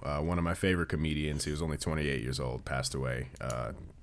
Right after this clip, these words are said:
yesterday. Really ruined my weekend. But shout out to Jack Knight. If you haven't heard of his comedy, you should check him out because he's hilarious.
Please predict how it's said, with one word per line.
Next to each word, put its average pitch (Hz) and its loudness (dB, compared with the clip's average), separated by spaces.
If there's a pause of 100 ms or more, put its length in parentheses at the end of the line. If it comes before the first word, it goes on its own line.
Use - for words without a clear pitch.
(120)
yesterday. 65 -2
Really 76 0
ruined 65 0
my 62 0
weekend. 62 -4
But 52 -6
shout 73 0
out 73 2
to - -4
Jack 69 0
Knight. 64 0
If - -4
you 73 2
haven't 67 0
heard 67 2
of 52 -4
his 55 -2
comedy, 53 -2
you 62 -2
should - -4
check 65 0
him 62 -2
out 50 -2
because - -6
he's - -4
hilarious. - -2